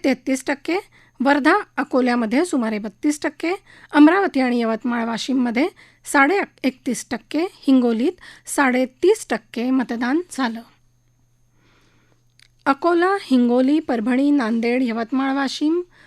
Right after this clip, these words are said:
अमरावती, वर्धा आणि बुलढाणा या मतदारसंघांमध्ये मिळून दोनशे चार उमेदवार या टप्प्यात नशीब आजमावत आहेत. यातले सर्वाधिक सदतीस उमेदवार अमरावतीत असून सर्वात कमी पंधरा अकोल्यात आहेत.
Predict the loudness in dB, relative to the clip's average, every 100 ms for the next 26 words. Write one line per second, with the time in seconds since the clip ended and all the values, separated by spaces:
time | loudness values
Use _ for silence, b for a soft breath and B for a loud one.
0 | b b b 2 4 4 0 -2 -4 -2
1 | -2 0 2 2 0 -2 -2 -2 -2 -2
2 | -4 B B 0 2 2 0 0 2 0
3 | 0 0 2 0 2 2 2 2 2 0
4 | -4 -6 -2 0 0 0 -2 -4 -6 -6
5 | -10 B B 2 2 2 -4 -4 -4 -2
6 | -2 -2 -2 -4 -6 -10 -6 -4 -2 -4
7 | -2 -4 -4 -10 -20 _ _ _ _ 0
8 | 0 0 -2 -2 -4 b -2 0 2 2
9 | 0 -4 -6 -2 -2 -2 -2 0 0 0
10 | 0 0 -2 -4 -6 -6 -4 -2 0 0
11 | B B B 0 2 2 0 0 2 2
12 | 2 _ -2 2 4 4 0 -6 _ -6
13 | -4 -2 0 -2 -4 -4 -4 -4 -10